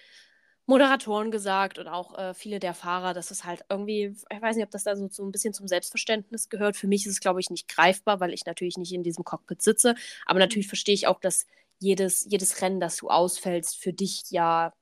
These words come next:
Speaker 1: also er hatte ja die Trainingstage komplett verpasst. Also er hatte gar keinen
Speaker 2: Ja.
Speaker 1: Eindruck vom, äh, vom Auto. Und ich glaube, je länger die Saison dann hin fortschreitet und je weniger in diesem Auto saß, ähm, desto schwerer wird's vielleicht auch reinzukommen und mitzuhalten.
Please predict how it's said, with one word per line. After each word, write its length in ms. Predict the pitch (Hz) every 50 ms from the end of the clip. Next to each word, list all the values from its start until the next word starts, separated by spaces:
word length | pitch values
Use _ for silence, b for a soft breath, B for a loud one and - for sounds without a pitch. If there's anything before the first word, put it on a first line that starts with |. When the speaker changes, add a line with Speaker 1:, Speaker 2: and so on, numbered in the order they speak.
| _ _ _ _ _ _ _ _ _ _ _ _ _ -
Speaker 1:
also 200 | - 190 190 190
er 140 | 180 180 180
hatte 160 | 214 196 208
ja 220 | 196 190 185 185
die 240 | 175 170 175 175 170
Trainingstage 720 | - - 202 196 196 185 180 - - 190 170 165 170 170
komplett 460 | - - 202 190 190 - 196 185 -
verpasst. 540 | - - 175 - 185 175 196 214 - - -
Also 120 | 185 170 175
er 60 | 170
hatte 140 | 175 - 170
gar 180 | - 175 175
keinen 180 | - - 196 -
Speaker 2:
Ja. 60 | -
Speaker 1:
Eindruck 320 | - 185 - - 220 - -
vom, 200 | - 190 180 175 - _ -
äh, 180 | 180 180 180 175
vom 180 | - 180 165 -
Auto. 420 | - 180 202 196 - 185 185 185 B B B B B B B B
Und 120 | 185 190
ich 120 | 185 -
glaube, 280 | - 190 175 175 170 185
je 160 | 180 - 190
länger 280 | 180 175 175 190 190 180
die 120 | 180 175 165
Saison 340 | - 185 160 - 180 185
dann 240 | 185 175 170 170 - _
hin 180 | - 185 190 175
fortschreitet 920 | - - 220 240 240 - - - - 175 165 170 165 185 185 185 185 - - -
und 160 | 185 180 170
je 140 | 175 180 170
weniger 320 | 185 190 202 196 180 196 185
in 60 | 185
diesem 220 | 175 170 - 180
Auto 260 | - - 175 180 - 190
saß, 360 | 165 170 165 170 175 - - B B B B B B B _ _ -
ähm, 240 | 185 180 175 170 165
desto 240 | 185 180 - -
schwerer 340 | - - 196 190 175 185 170
wird's 140 | 175 175 -
vielleicht 320 | - 180 170 160 - -
auch 120 | - - -
reinzukommen 520 | 180 190 202 196 - 208 - - 180 170 165
und 60 | 160
mitzuhalten. 760 | 175 190 196 - - 165 156 156 151 147 - 175 190 240